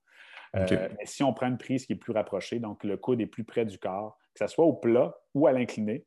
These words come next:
Speaker 1: donc ça veut dire que, qu'est-ce, quel mouvement qui permet d'avoir un, un, un coude près du corps, c'est une prise serrée, euh, les coudes près du corps, ou sinon une prise supination qui oblige automatiquement les coudes collés. Fait que dans les deux cas, que ce soit à l'incliné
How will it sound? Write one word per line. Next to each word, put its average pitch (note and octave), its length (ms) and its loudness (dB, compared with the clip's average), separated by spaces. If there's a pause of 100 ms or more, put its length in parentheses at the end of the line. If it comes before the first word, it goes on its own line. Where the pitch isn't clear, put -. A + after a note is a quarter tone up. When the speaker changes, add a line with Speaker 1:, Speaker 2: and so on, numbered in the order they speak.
Speaker 1:
donc G2+ 140 -6
ça - 120 -8
veut G2+ 60 -4
dire A#2+ 140 2
que, - 80 -8 (120)
qu'est-ce, C3 180 -2 (240)
quel B2+ 140 0
mouvement B2+ 320 0
qui - 100 -10
permet A2 220 0
d'avoir G#2+ 280 2
un, G2 240 -6
un, F#2 240 -12 (120)
un F#2 100 -12
coude A2 180 -4
près G#2+ 140 -2
du F#2 120 -4
corps, C3+ 200 0
c'est - 80 -8
une G#2 100 -4
prise A2+ 300 -4
serrée, A2+ 540 2 (720)
euh, D#2+ 460 -6
les F2+ 140 -8
coudes G#2 140 -6
près G2+ 120 -2
du - 80 -12
corps, B2 200 -2
ou B2+ 80 0
sinon B2 200 -2
une A#2 60 -2
prise A#2+ 180 -2
supination G#2+ 440 -6
qui - 120 -2
oblige G#2+ 300 2
automatiquement G2 400 -6
les G#2 140 -4
coudes G2+ 160 -8
collés. G#2+ 240 -4
Fait A#2+ 100 -6
que A2+ 180 -2
dans A#2 180 2
les B2 140 6
deux D3 180 6
cas, C#3+ 180 0
que - 380 -20
ce G2+ 60 -2
soit B2 180 2
à - 20 4
l'incliné C3 560 0